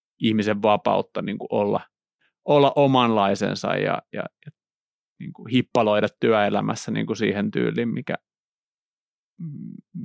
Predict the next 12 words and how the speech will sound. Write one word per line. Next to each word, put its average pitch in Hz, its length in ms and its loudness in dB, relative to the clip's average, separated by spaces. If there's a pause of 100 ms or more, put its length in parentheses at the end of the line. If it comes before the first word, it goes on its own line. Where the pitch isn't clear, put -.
millaiseen 113 560 0
se 117 140 4
oma 127 260 4
tausta 107 500 2 (480)
antaa 110 380 2
edellytykset 110 640 2
tai 104 120 2
mikä 107 240 2
tuntuu 104 400 2
henkilökohtaisesti 107 920 -2
mukavalta, - 720 -6
niin - 160 -14